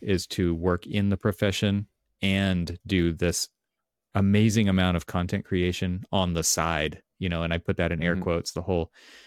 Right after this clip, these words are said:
Speaker 1: side hustle thing. Like, we already work ourselves to death, right? So, um, I know that you're not, y-, you, you made a switch. And so can you talk
Speaker 2: Mm-hmm.
Speaker 1: through, like, what it took to, for you to r-,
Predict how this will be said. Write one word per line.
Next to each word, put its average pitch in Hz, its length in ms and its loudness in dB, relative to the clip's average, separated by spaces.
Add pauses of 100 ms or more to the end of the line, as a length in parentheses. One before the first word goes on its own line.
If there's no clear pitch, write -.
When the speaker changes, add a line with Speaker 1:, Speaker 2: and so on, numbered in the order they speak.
(100)
Speaker 1:
side 85 380 -2
hustle 90 320 -4
thing. 85 320 -6
Like, 82 160 -10 (320)
we 117 160 4
already 135 260 4
work 87 240 2
ourselves 78 400 -6
to - 80 -8
death, - 300 -12
right? - 200 -8
So, 101 280 2 (480)
um, 98 400 2 (260)
I 123 120 2
know 123 180 6
that 123 160 4
you're 101 140 4
not, 95 340 2 (180)
y-, 117 220 -2
you, 110 260 2
you 107 160 2
made 104 240 4
a 101 40 2
switch. - 600 -4
And 104 140 0
so 113 160 2
can 127 180 0
you 160 80 0
talk 135 280 -2
Speaker 2:
Mm-hmm. 92 100 -12
Speaker 1:
through, 110 400 4
like, 90 220 0
what 95 340 2
it - 180 -2
took - 380 -4
to, - 280 -2
for - 220 -2
you 98 420 4
to 90 300 -2
r-, 92 140 -2